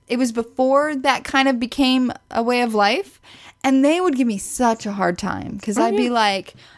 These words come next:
Speaker 1: in my phone. I'd be, like, talking about Twitter. Like, "Hey,
Speaker 2: Yeah.
Speaker 1: so, uh, Dirks Bentley posted this on Twitter." And I
Speaker 2: Mm-hmm.
Speaker 1: thought it was so cool because it was actually him tweeting.
Speaker 2: Yeah.
Speaker 1: It was when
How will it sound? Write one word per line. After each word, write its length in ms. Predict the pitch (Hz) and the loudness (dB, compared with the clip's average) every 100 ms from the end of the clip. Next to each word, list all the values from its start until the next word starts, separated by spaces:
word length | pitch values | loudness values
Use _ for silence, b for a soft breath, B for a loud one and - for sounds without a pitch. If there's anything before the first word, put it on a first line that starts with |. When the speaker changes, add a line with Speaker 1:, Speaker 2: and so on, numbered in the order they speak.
| b | b
Speaker 1:
in 160 | 285 277 | 0 2
my 100 | 262 | 0
phone. 640 | - 277 269 269 269 262 | 0 2 4 2 2 0
I'd 120 | 240 | -2
be, 80 | 240 | -2
like, 220 | 220 - | -4 -4
talking 320 | 294 269 285 | 0 0 0
about 200 | 240 226 | 0 -2
Twitter. 800 | - - 294 277 277 269 269 269 B B B 233 | -4 0 2 4 4 4 4 0 B B B -4
Like, 140 | 226 | -2
"Hey, 180 | 294 370 | 0 2
Speaker 2:
Yeah. 200 | 427 339 | 4 2
Speaker 1:
so, 240 | 277 359 | 2 2
uh, 260 | 349 - 247 | 2 0 0
Dirks 320 | 220 320 294 | 2 0 0
Bentley 320 | 381 381 349 | 0 2 2
posted 360 | 311 339 - 277 | 0 0 -2 -4
this 180 | 320 330 | -4 0
on 160 | 294 | 2
Twitter." 520 | 254 359 392 240 185 - B 214 | 2 0 2 0 -2 -8 B 2
And 100 | 277 | 4
I 40 | |
Speaker 2:
Mm-hmm. 100 | 381 | 4
Speaker 1:
thought 100 | 339 | 2
it 40 | |
was 100 | 302 | 2
so 180 | - 311 | 0 0
cool 180 | - 339 | 2 0
because 240 | 302 277 | 2 2
it 60 | 233 | 2
was 120 | 226 | 2
actually 360 | 214 233 - 233 | 2 2 -2 -2
him 200 | 233 226 | 0 -2
tweeting. 520 | - 214 214 233 240 - b b | -2 -4 0 0 0 -4 b b
Speaker 2:
Yeah. 400 | 208 302 147 190 | 0 2 2 2
Speaker 1:
It 100 | 254 | 0
was 200 | 254 240 - _ _ _ 226 | 0 0 -4 _ _ _ -6
when 680 | 220 269 285 277 262 233 | 0 2 2 0 -2 -4